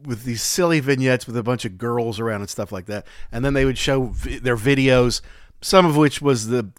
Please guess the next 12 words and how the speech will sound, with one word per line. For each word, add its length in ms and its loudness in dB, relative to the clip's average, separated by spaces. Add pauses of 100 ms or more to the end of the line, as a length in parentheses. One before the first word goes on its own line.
classic 420 2
band 400 -4
in 140 -4
the 40 -4
makeup 360 -2
in 80 -4
the 80 -10
seventies 480 -6
and 100 -12
early 220 -8
eighties. 320 -6 (120)
But 380 4